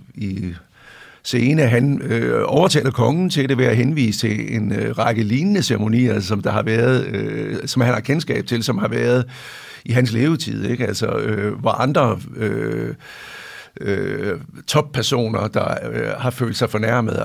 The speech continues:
øh, har fået gennemført sådan en afbrændingsceremoni, hvor de skrifter, som fornærmede dem, blev, blev afbrændt. Men det interessante er, at der er på en måde to niveauer i det, ikke? Altså, fordi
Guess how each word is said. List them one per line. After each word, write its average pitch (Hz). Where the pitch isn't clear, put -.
øh, -
har 127
fået 123
gennemført 123
sådan 101
en 107
afbrændingsceremoni, 110
hvor 110
de 113
skrifter, -
som -
fornærmede 110
dem, 113
blev, 113
blev 104
afbrændt. 117
Men 123
det 131
interessante 131
er, 160
at 120
der 120
er 143
på 160
en 135
måde 156
to 185
niveauer 143
i 110
det, 131
ikke? 147
Altså, 120
fordi 113